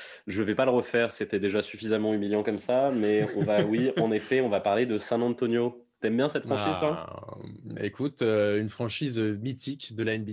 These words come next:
Speaker 2: A et surtout, euh, franchise mythique en sport, en France.
Speaker 1: Peut-être la franchise la plus aimée en France, du coup,
Speaker 2: Mmh,
Speaker 1: tu vois,
Speaker 2: complètement.
Speaker 1: parce que, euh, parce que, ouais, parce que Tony Parker, elle est peut-être plus aimée, euh, il y a peut-être plus de fans,
Speaker 2: C'est ce que j'allais
Speaker 1: euh,
Speaker 2: dire.
Speaker 1: de, des Spurs, euh, en France qu'à San Antonio.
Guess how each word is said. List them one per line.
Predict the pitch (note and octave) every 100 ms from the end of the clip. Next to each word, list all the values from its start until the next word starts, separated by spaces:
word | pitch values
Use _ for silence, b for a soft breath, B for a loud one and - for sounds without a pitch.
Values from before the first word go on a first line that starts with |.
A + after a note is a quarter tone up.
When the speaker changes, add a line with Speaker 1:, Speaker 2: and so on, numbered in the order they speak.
| A#2
Speaker 2:
A |
et | D3
surtout, | A2+ - A2 - C3+
euh, | A2+
franchise | G2+ A2+ - A#2
mythique | B2+ B2 B2+
en | A#2
sport, | A2 A#2+ A#2 A#2+ A#2
en | A2
France. | B2 C#3 -
Speaker 1:
Peut-être | - C3+ D3
la | C3
franchise | - -
la | C3
plus | B2+ C3
aimée | C3+ C#3+ D3+
en | C#3+
France, | - E3+ - - -
du | A#2+ B2+
coup, | -
Speaker 2:
Mmh, | D#3 C#3
Speaker 1:
tu | C3
vois, | A#2+ C3+
Speaker 2:
complètement. | A#2+
Speaker 1:
parce | A#2
que, | A2+
euh, | A2+ G#2+ G#2 G2 G2 B B B B B B _
parce | - G#2 -
que, | A#2+
ouais, | B2 B2 C#3+ A2+
parce | G2+ -
que | G2+
Tony | G#2+ G#2
Parker, | B2 - D#3+ B2
elle | G#2
est | G2
peut-être | A#2+ C3 C3+
plus | - C#3 B2+
aimée, | B2+ C3 C3
euh, | A#2 G#2
il |
y | G#2
a |
peut-être | - C#3 -
plus | - C3+
de | B2+
fans, | B2 C#3 B2+
Speaker 2:
C'est |
ce | A#2
que |
j'allais | G#2 G2+
Speaker 1:
euh, | G2+
Speaker 2:
dire. | G2+ G#2+
Speaker 1:
de, | G2+
des | - A2
Spurs, | A2+ - C3 B2+ A2+
euh, | G#2+
en | G#2 A#2
France | - - C#3
qu'à | - A2+ G#2+
San | A#2
Antonio. | A2+ A2+ C3 B2+